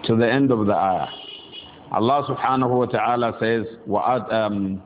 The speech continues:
وَلَا تَتَمَنَّوْا مَا فَضَّلَ اللَّهُ بِهِ بَعْضَكُمْ عَلَى بَعْضٍ. Says to the woman,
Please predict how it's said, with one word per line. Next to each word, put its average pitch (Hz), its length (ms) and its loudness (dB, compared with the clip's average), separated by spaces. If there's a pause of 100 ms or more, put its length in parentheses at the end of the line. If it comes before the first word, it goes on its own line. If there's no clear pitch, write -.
(460)
وَلَا 123 340 2
تَتَمَنَّوْا 110 880 2
مَا 104 240 2
فَضَّلَ 107 240 0
اللَّهُ 107 540 2
بِهِ 107 260 2
بَعْضَكُمْ 98 640 -2
عَلَى 98 320 0
بَعْضٍ. 78 280 -2 (760)
Says 135 260 2
to 127 120 2
the 107 100 4
woman, 120 560 2